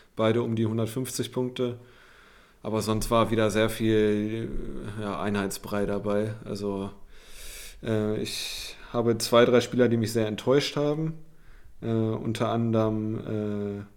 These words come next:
Aaron Martin, bei dem ich ein bisschen mehr erhofft hatte beim Auswärtsspiel in Berlin,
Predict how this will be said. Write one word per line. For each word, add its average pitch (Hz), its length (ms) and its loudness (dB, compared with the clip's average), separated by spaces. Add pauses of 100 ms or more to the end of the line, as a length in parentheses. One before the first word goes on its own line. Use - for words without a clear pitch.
(160)
Aaron 110 260 2
Martin, 131 600 0 (1300)
bei 107 240 -2
dem 110 160 4
ich 101 80 -2
ein 107 40 -2
bisschen 113 200 2
mehr 110 140 4
erhofft 113 340 2
hatte 127 280 2
beim 117 240 0
Auswärtsspiel 120 600 0
in 123 220 -2
Berlin, 120 480 2